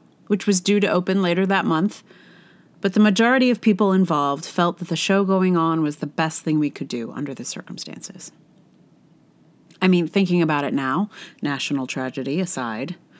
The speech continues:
I was in the middle of a very artistically <laughs> fruitful moment in September of two thousand and one. I was a lead in a Shakespeare play.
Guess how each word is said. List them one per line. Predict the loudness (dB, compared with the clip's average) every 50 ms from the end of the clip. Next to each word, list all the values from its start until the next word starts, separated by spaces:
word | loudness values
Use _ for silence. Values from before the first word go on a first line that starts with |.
| -20 -20 _ _ _ _ _ _ _ _ _ _ _ _ 0
I | 2 4 4
was | 4 2 2 2
in | 4 6
the | 6
middle | 8 8 6 6 4 4
of | 2 2 2
a | 2 2
very | 4 2 2 4 4 4 4 2
artistically | 2 0 -2 -2 -4 -4 0 0 0 2 2 0 0
<laughs> | 0 -2
fruitful | 0 2 2 2 2 0 0 2 4
moment | 4 6 6 6 6 6 4 2 -2 -8 -10 -6
in | -2 -2 -2
September | -2 -4 -8 -8 -6 -8 -8 -6 -6 -8 -10 -10 -10
of | -10 -12 -10 -8
two | -6 -6 -6
thousand | -6 -6 -8 -8 -8 -6 -6 -6
and | -6 -6 -6 -8
one. | -8 -8 -8 -10 -10 -12 _ _ _ _ _ _ _ _ _ _ _ _ _ _ _ -20 _ -2
I | 0 2 2
was | 2 2 2
a | 2
lead | 2 4 4 6 6 6 4 4 2 0 -2 2
in | 2 4
a | 4
Shakespeare | 4 4 2 0 -2 -2 -4 -4 -4 -4
play. | -4 -6 -6 -6 -6 -8 -12